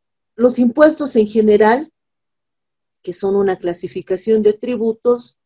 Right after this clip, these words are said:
son <clears throat> aquellas cargas que se exigen a los contribuyentes y que están liberadas, que no tienen relación, que no tienen vinculación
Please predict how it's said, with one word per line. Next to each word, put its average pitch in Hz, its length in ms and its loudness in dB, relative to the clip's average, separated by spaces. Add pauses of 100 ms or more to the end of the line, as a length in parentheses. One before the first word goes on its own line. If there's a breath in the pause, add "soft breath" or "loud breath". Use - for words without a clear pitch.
(440)
son 262 540 2 (240)
<clears throat> 233 380 6 (400)
aquellas 196 520 -2
cargas 233 380 0
que 185 140 -4
se - 120 -4
exigen 220 500 -4
a 202 40 2
los 202 180 0
contribuyentes 226 1080 -4 (340)
y 247 140 -8
que 262 100 -2
están 277 340 -2
liberadas, 196 760 2
que 196 120 -10
no 185 140 -4
tienen 196 300 -6
relación, 202 480 -4
que 196 100 -10
no 165 140 -8
tienen 180 320 -6
vinculación 233 880 -6